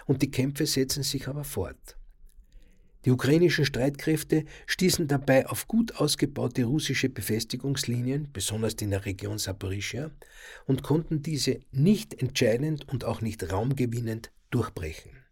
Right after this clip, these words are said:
Vor allem von der Öffentlichkeit erwartete Ziele wie das Erreichen des Asowschen Meers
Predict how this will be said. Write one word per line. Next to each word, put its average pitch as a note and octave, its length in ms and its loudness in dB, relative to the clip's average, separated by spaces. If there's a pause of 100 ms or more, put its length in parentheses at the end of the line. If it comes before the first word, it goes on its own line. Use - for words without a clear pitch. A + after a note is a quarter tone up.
(1080)
Vor C#3 160 4
allem D#3+ 220 6
von C3+ 140 6
der B2 100 2
Öffentlichkeit D3+ 760 4
erwartete G2+ 560 -2
Ziele F#3 480 4
wie G2 80 0
das F#2 200 -2
Erreichen - 460 -4
des G#2+ 160 -4
Asowschen B2 600 -4
Meers C#3 460 0